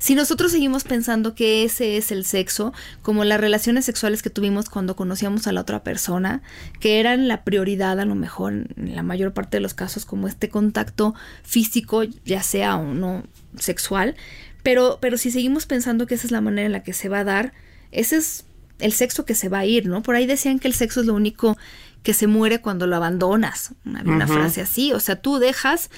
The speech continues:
Speaker 1: al sexo y, y se va, y se va para siempre, se muere.
Speaker 2: Sí, cuando, cuando dejas de tener este, este deseo por, por el, por el simple hecho del placer. Ahora, hay un, a, a mí me ha tocado, no sé, eh,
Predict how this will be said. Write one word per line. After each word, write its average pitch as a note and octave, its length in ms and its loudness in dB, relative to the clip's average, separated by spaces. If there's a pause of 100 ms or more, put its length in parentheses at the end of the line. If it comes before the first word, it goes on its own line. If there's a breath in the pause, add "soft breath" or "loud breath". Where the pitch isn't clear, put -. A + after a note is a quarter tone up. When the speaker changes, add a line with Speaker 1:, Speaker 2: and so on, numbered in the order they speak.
(340 loud breath)
Speaker 1:
al G#3+ 140 2
sexo C4+ 600 0
y, G3 300 -4 (140)
y F#3+ 140 -4
se F#3 160 -2
va, B3 340 4
y - 100 -8
se - 140 -8
va G3+ 160 -6
para D4+ 180 -2
siempre, C4+ 340 0
se - 140 -8
muere. A#3 380 0 (880)
Speaker 2:
Sí, C3+ 260 2
cuando, A2+ 280 0 (120)
cuando A#2 240 2
dejas C#3+ 300 -2
de F3+ 80 -2
tener A#2+ 320 -2
este, - 420 -4 (500 loud breath)
este D#3+ 240 2
deseo C#3 460 0
por, A#2 400 -2
por A#2+ 480 -6 (100)
el, C#3 220 2
por - 360 0
el C#3+ 80 4
simple G3 280 2
hecho F3+ 180 -2
del D3+ 160 -2
placer. A#2 520 -2 (420 loud breath)
Ahora, D#3 380 2
hay F#3 180 4
un, G3+ 180 2
a, F3 360 0
a E3 40 2
mí F3+ 120 4
me G3+ 100 4
ha G#3 80 -2
tocado, D#3+ 380 0
no D#3+ 160 0
sé, - 180 -2
eh, B2 560 -4